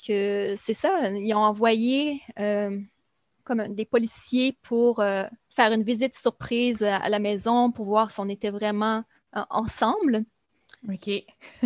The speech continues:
Speaker 1: étrangement, en fait, ce qui s'est passé, nous, on a, ça a été tellement compliqué, là, Charline. Euh,
Speaker 2: J'en doute
Speaker 1: la
Speaker 2: pas.
Speaker 1: journée où les policiers sont venus, <laughs> oui, je sais pas pourquoi, mais j'étais là, j'étais présente à la maison, euh, dans notre appartement.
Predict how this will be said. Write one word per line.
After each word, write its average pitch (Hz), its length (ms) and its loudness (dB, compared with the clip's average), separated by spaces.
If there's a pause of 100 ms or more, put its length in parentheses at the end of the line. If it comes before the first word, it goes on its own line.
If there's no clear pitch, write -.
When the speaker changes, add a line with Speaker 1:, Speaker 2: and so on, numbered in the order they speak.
(120)
Speaker 1:
étrangement, 254 1000 4
en 262 80 4
fait, 277 160 2
ce - 120 -14
qui - 80 -16
s'est 233 120 -2
passé, 220 460 2
nous, 269 180 4
on 254 140 4
a, 220 340 0 (400)
ça 247 180 4
a 247 40 8
été 254 200 2
tellement 349 300 2
compliqué, 277 640 2
là, 294 140 2
Charline. 269 540 2 (560)
Euh, 214 340 0
Speaker 2:
J'en 226 140 8
doute 247 180 6
Speaker 1:
la 233 140 6
Speaker 2:
pas. 240 60 8
Speaker 1:
journée 269 300 4 (160)
où 254 80 0
les 240 120 4
policiers 247 400 2
sont 226 260 2
venus, 220 300 2 (220)
<laughs> - 200 -20
oui, 349 460 4 (880)
je 277 60 2
sais 269 140 0
pas 403 140 0
pourquoi, 349 380 4
mais 294 240 0 (140)
j'étais 269 380 6
là, 240 260 4 (120)
j'étais 233 280 -2
présente 277 440 0
à 311 40 0
la 240 100 2
maison, 214 500 0 (120)
euh, 202 220 -4 (140)
dans 208 120 -2
notre 208 200 -4
appartement. 214 580 -4